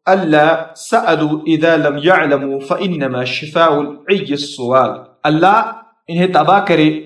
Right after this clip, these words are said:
ان لوگوں نے اسے مار ڈالا۔ اگر یہ لوگ مسئلہ نہیں جانتے تھے تو جاننے والوں سے کیوں نہیں پوچھا؟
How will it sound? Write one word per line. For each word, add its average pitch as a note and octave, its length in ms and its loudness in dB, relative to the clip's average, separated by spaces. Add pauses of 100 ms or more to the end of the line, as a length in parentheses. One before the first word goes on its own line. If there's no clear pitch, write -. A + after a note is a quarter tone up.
(180)
ان E3+ 140 -4
لوگوں F3 320 4
نے G3+ 180 4 (140)
اسے D#3+ 240 -4
مار C#3 280 2 (100)
ڈالا۔ A2+ 260 -4 (100)
اگر D3+ 220 2
یہ E3+ 100 8
لوگ G#3+ 560 2
مسئلہ E3+ 380 0 (180)
نہیں D#3 280 -2
جانتے C#3 440 4
تھے D3+ 260 0 (360)
تو D3+ 80 -6
جاننے E3+ 440 2
والوں F3 320 4
سے G3 220 4
کیوں A3+ 240 -2
نہیں D3 240 -2
پوچھا؟ A#2+ 260 -8